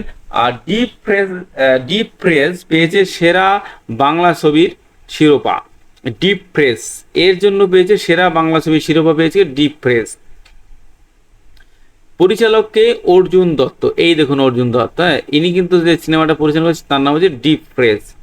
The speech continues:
ও প্রযোজক ছিল কৃষ্ণ কয়াল। কৃষ্ণ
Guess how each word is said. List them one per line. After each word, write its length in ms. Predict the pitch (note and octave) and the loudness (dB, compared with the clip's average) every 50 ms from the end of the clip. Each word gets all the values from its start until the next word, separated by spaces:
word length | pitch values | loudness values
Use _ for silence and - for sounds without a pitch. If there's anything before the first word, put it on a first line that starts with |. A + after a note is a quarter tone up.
| - - _ _ - - - - - - - - - _ _ _ _ - _ _ - - - - - - - - - _ _ _ _ _ _ _ _ _ _ _ - - _ - - - - - | -20 -20 _ _ -20 -20 -20 -20 -20 -20 -20 -20 -20 _ _ _ _ -20 _ _ -20 -20 -20 -20 -20 -20 -20 -20 -20 _ _ _ _ _ _ _ _ _ _ _ -20 -20 _ -20 -20 -18 -8 -4
ও 40 | - C#3+ | -4 -4
প্রযোজক 440 | C#3 - E3 F3+ F#3 G#3+ A3 A#3 A#3 A3+ | -2 0 0 2 2 4 2 2 0 0
ছিল 120 | - A3 G#3 G#3+ G#3+ G#3+ - | 0 0 2 2 0 -2 -4
কৃষ্ণ 340 | - G#3 G3+ F#3 - - G3+ G3 F#3 | -4 -2 -2 -2 -4 -4 -4 -2 0
কয়াল। 340 | D#3+ D3 C3 A2 G2 F2+ - - - - _ _ - - _ _ - _ _ _ _ - - _ _ _ _ _ _ _ _ _ _ _ _ _ _ _ _ | 0 0 0 0 -2 -4 -6 -10 -16 -20 _ _ -20 -20 _ _ -20 _ _ _ _ -20 -20 _ _ _ _ _ _ _ _ _ _ _ _ _ _ _ _
কৃষ্ণ 280 | D#3+ E3 - - - | -4 -4 -4 -4 -2